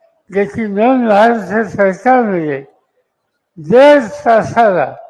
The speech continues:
या राज्यामध्ये पाच महिलांच्यावर अत्याचार केले जातात. आणि दुर्दैवाने आज या राज्याची जी मु-, मुली आणि स्त्रिया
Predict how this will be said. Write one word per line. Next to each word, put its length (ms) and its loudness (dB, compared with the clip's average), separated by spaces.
या 320 4
राज्यामध्ये 720 0
पाच 540 2
महिलांच्यावर 1000 -2
अत्याचार 520 -6
केले 440 -8
जातात. 440 -12
आणि 220 -6
दुर्दैवाने 760 0
आज 400 -4
या 380 2
राज्याची 760 -2
जी 260 -4
मु-, 420 -2
मुली 600 -6
आणि 300 -4
स्त्रिया 460 -6